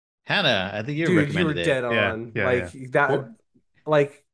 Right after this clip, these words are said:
Speaker 2: Sandman is my favorite thing I've watched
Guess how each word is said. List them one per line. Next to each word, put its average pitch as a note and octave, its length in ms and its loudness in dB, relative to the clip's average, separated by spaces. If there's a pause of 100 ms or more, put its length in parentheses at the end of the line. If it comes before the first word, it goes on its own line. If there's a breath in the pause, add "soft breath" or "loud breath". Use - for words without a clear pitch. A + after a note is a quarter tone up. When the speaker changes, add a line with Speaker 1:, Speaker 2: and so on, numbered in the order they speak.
(880)
Speaker 2:
Sandman F#3+ 580 0
is F3 120 -2
my D3+ 160 0
favorite A#2+ 580 -6
thing D#3 200 2
I've D3+ 200 0
watched E3 460 -4